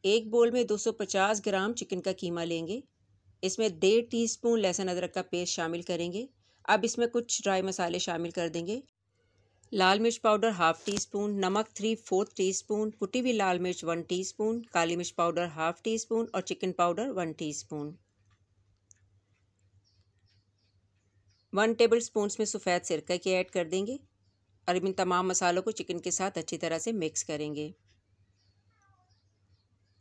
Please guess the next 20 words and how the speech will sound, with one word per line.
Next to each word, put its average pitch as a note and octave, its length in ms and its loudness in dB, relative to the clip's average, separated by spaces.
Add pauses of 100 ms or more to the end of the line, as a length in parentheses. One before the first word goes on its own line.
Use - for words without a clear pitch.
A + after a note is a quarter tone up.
(120)
आधा G3 280 6
टीस्पून A#3 580 2
भुना F#3 300 2
और G#3+ 160 2
कुटा G3 240 2
हुआ G3+ 180 4
सफ़ेद F3+ 400 0
ज़ीरा E3 260 -2
भी F3+ 120 -4
शामिल F3+ 340 -2
कर F3 160 -2
देंगे। F3+ 360 0
दोबारा E3+ 380 0
इसे A3+ 240 0
अच्छी F3 280 -6
तरह E3 200 -4
से B3+ 140 -6
मिक्स E3 300 -2
कर D#3 140 -2
लेंगे। D#3+ 380 -6